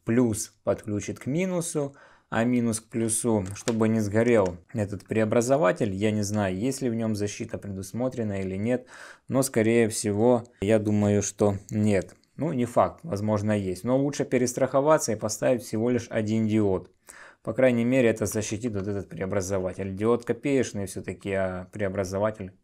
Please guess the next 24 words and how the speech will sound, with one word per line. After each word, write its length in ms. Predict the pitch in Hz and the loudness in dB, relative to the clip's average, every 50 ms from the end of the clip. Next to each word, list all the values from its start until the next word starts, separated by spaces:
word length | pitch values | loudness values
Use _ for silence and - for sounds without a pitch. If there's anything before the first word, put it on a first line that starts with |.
| _ _ | _ _
каких-никаких, 840 | - 107 104 - 117 101 107 107 101 98 104 95 - 127 120 - | -18 -14 -6 -6 -4 -4 -4 -6 -6 -6 -6 -6 -6 -8 -6 -6
но 80 | 110 101 | -8 -10
стоит 320 | - - - 110 104 95 | -8 -4 -2 0 0 0
денег. 380 | 95 101 104 92 92 90 - - _ - - - - - _ - | -2 -4 -4 -4 -4 -8 -10 -14 _ -20 -20 -20 -20 -20 _ -4
Естественно, 720 | 107 110 139 135 135 - 156 135 120 - - 110 104 104 | 0 2 2 2 2 4 4 4 4 4 0 -2 -2 0
будет 260 | 98 113 127 123 123 | 0 0 0 0 0
происходить 460 | - 117 113 110 - - 110 110 107 101 | 0 0 0 0 0 -4 -4 -2 -2 -2
некоторая 420 | 107 101 110 104 - 110 104 104 | 0 0 0 0 2 4 2 2
потеря 640 | 104 - - 117 110 - 123 117 110 110 107 101 104 113 - 113 | 2 2 0 0 2 4 4 4 4 4 2 0 -2 -6 -4 -4
мощности 880 | 120 135 160 175 170 - 170 151 135 - - - 139 127 120 120 - _ _ _ _ _ _ - | -2 0 0 0 0 -2 -4 -4 -4 -6 -4 -2 -2 -2 -2 -4 -10 _ _ _ _ _ _ -10
на 220 | - 123 120 113 | -4 -2 0 4
данном 340 | 110 120 117 117 113 110 110 | 4 4 4 4 2 0 0
диоде. 480 | 101 107 110 110 113 110 104 104 98 101 | 0 2 2 4 4 4 2 0 -2 -4
К 80 | 101 | -6
примеру, 400 | - 123 120 123 123 117 110 104 | -6 -4 -2 2 2 2 2 2
при 160 | 101 - 113 107 | 2 0 -2 0
токе 460 | - - 120 107 - 110 101 98 - - - - - - - - _ _ | 2 2 2 2 2 0 0 0 -2 -8 -20 -20 -20 -20 -20 -20 _ _
два 320 | - 107 104 101 120 120 120 | -4 -4 2 4 6 6 6
ампера 680 | 117 110 110 - 139 139 139 127 113 104 92 85 82 - _ _ _ _ - | 6 2 0 2 6 8 10 10 8 8 6 2 -6 -12 _ _ _ _ -6
и 100 | - 113 | -4 -4
при 160 | 104 101 110 | -2 -2 -2
падении 540 | 107 107 113 107 104 107 110 107 107 104 104 | 0 2 2 2 4 2 2 2 2 0 0
напряжения 680 | 101 104 98 104 107 107 104 110 123 123 120 110 104 98 | -2 -2 -2 0 0 0 2 4 2 2 4 2 0 0
здесь, 460 | 95 95 101 101 95 90 - - - | 0 0 0 0 0 0 -4 -10 -14